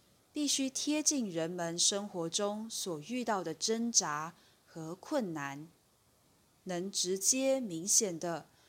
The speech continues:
为我们指出通往生命的路。在福音中，我们看到附魔的人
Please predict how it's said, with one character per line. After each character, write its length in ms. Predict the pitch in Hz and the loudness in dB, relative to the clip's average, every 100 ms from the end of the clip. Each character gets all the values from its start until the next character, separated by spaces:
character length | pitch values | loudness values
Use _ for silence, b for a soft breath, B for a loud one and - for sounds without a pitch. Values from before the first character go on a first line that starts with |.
| b - | b 0
为 240 | 339 277 | 2 2
我 200 | 190 170 | 0 -2
们 180 | 160 170 | -4 0
指 180 | - 160 | 0 0
出 380 | - 208 214 214 | -4 -4 -6 -8
通 320 | - 208 208 | -4 -4 -2
往 240 | 190 147 - | -4 -4 -2
生 280 | - 233 240 | 0 0 0
命 240 | 247 214 | -2 -2
的 140 | 170 156 | -4 -4
路。 320 | 190 175 - _ _ _ _ _ _ _ _ _ _ _ _ _ _ _ _ _ _ _ _ _ - | -2 -2 -4 _ _ _ _ _ _ _ _ _ _ _ _ _ _ _ _ _ _ _ _ _ -8
在 260 | - 196 180 | 0 0 0
福 220 | - 180 | -4 -4
音 220 | 214 233 | -2 0
中， 340 | 262 262 277 - _ _ _ - | 2 2 0 -8 _ _ _ -6
我 100 | 208 | -4
们 140 | 233 | -2
看 280 | 247 311 277 | -2 2 2
到 320 | 262 247 214 | 2 4 2
附 300 | 214 - 330 | 0 -4 -2
魔 220 | 247 180 165 | 0 0 0
的 120 | 185 | -2
人 440 | 160 151 156 185 | -2 -2 -4 -8